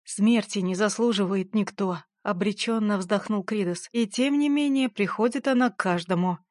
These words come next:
Это высказывание предписывается императору Ху".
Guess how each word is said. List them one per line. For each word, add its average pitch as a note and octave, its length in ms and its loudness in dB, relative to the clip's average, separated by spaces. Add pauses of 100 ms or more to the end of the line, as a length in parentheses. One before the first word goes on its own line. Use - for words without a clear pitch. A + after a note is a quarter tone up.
(260)
Это G3 280 -2
высказывание F3 880 0
предписывается F#3 800 -4
императору G3+ 560 -2
Ху". E3+ 240 -4